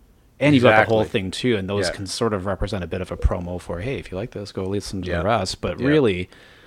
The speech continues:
Speaker 1: um, I think that's what they really represent.
Speaker 2: Yeah, no, you're right. So we got into this unhinged thinking we were gonna talk about A I.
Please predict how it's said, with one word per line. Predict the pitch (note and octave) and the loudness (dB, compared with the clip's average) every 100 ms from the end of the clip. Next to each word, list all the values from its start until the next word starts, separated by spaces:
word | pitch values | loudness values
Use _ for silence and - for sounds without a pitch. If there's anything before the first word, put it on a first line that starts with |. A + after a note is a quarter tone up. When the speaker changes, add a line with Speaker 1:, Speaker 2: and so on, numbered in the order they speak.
| - _ | -20 _
Speaker 1:
um, | - F2+ F2 D#2 D2+ D#2 _ _ - | -8 -4 -4 -6 -10 -14 _ _ -8
I | |
think | G2 A2 | -4 -2
that's | G#2 - | -2 -6
what | - | -8
they | F2 | -8
really | E2+ E2 | -6 -6
represent. | D#2+ D#2 - D#2 E2+ E2 | -6 -8 -8 -8 -8 -6
Speaker 2:
Yeah, | G2+ G2 - - | -6 -6 -6 -6
no, | G#2 | -8
you're | G2 | -8
right. | F#2+ F#2 - _ _ _ _ _ - - - - | -8 -8 -12 _ _ _ _ _ -20 -20 -20 -12
So | - D#3 C#3+ | 6 10 10
we | C#3 | 10
got | D3 F3+ | 8 8
into | F3 D3 | 6 2
this | B2 - | 2 2
unhinged | A2 F#2+ C#3 C3 - | 0 0 0 0 -2
thinking | A#2+ - | -4 -4
we | A2+ | -2
were | G#2+ | 0
gonna | G#2 G#2 | -2 -4
talk | - G#2 - | -2 -2 -2
about | F#2+ F#2 - _ _ _ _ _ _ _ _ _ _ _ - | -4 -4 -4 _ _ _ _ _ _ _ _ _ _ _ -6
A | G#2+ G2 | -4 2
I. | A2 F2 D#2+ | 2 2 -2